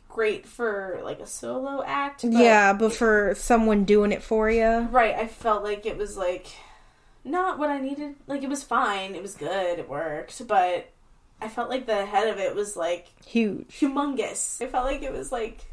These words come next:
Speaker 2: Too big.
Speaker 1: too big. But
Speaker 2: It's
Speaker 1: maybe
Speaker 2: like
Speaker 1: if I just, like, had a million dollars to spend on one for my own lone time, maybe that'd be great.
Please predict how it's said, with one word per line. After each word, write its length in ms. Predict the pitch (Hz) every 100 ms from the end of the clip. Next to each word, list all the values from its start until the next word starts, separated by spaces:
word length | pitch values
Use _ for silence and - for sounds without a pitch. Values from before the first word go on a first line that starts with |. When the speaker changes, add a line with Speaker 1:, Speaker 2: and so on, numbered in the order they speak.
| - - - - - - - - - - -
Speaker 2:
Too 160 | - 196
big. 320 | 170 113 - -
Speaker 1:
too 180 | - 220
big. 280 | - - - - _ _ -
But 140 | 226 220
Speaker 2:
It's 40 | 277
Speaker 1:
maybe 220 | 269 269
Speaker 2:
like 80 | 233
Speaker 1:
if 160 | 240 240
I 180 | 196
just, 240 | 214 214 -
like, 160 | 190
had 480 | - 196 190 190 - -
a 60 | 226
million 280 | 208 196
dollars 380 | 190 165 180 -
to 80 | 190
spend 320 | - 196 196
on 140 | 190 185
one 280 | 175 180
for 140 | 202 190
my 220 | 180 175
own 340 | 196 180 180 - -
lone 300 | 196 190 175
time, 560 | 185 170 151 180 214 240 -
maybe 300 | 247 220 196
that'd 180 | 180 -
be 80 | -
great. 320 | - - -